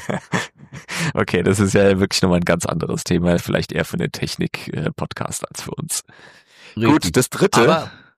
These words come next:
Speaker 2: genau, das dritte wollte ich jetzt auch noch erwähnen, nur ganz kurz, die, das Tageszeitungsabo, das hatte neunzehnhundertneunundneunzig noch vierundsechzig Prozent, jetzt nur mehr dreißig Prozent, was ich auch noch für relativ viel halte,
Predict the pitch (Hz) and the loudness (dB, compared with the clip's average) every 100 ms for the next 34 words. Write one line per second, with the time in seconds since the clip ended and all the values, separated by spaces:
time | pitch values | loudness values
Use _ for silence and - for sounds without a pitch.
0 | _ 95 120 92 90 101 113 139 143 104 | _ -2 2 2 0 -2 0 2 0 2
1 | 117 113 104 95 98 131 120 113 117 101 | 0 2 -2 0 0 2 2 2 2 0
2 | 107 123 - 101 - 104 90 92 - - | 0 0 -2 -2 -2 -4 -2 -6 -6 -2
3 | 160 165 113 - - 92 - 101 - - | -2 0 -2 -2 -2 -2 -2 -4 -4 -2
4 | 107 202 254 - - - - - 101 - | 0 2 0 -6 -20 -20 -18 -4 -4 -2
5 | 147 - 139 123 131 131 135 127 110 110 | -6 -2 0 4 2 2 2 2 4 2
6 | 165 147 143 120 - - 190 170 135 135 | 2 0 0 -2 -2 0 2 2 2 0
7 | - 120 117 113 113 107 - 107 101 92 | -2 -4 0 0 2 0 0 0 2 0
8 | 90 123 - - 90 - 82 92 98 - | 0 0 0 -4 -2 -2 -2 -4 -2 -2
9 | 95 107 - 95 101 101 90 - 117 123 | 0 -2 0 0 0 0 -4 -4 -2 0
10 | 120 120 | 0 -2